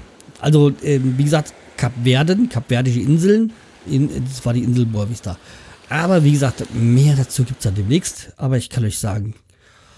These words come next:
wir wollen wieder hin. Also, wir waren beide so begeistert von diesem Urlaub und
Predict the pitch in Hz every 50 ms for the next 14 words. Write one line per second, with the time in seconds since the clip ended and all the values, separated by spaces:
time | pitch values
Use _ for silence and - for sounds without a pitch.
0 | _ _ _ _ _ - - - - - - - - - - 165 143 131 123 117
1 | 113 117 101 92 82 78 73 - - _ _ _ _ _ _ _ _ - - -
2 | - 139 131 131 127 123 120 113 - - _ _ _ - - - - - - -
3 | 131 123 113 113 - - 98 117 127 131 127 123 120 120 127 151 160 - 170 151
4 | - 127 117 131 123 - - 147 131 127 - - 131 123 131 127 131 143 139 -
5 | - 131 147 151 151 147 - - - - 135 113 117 120 120 -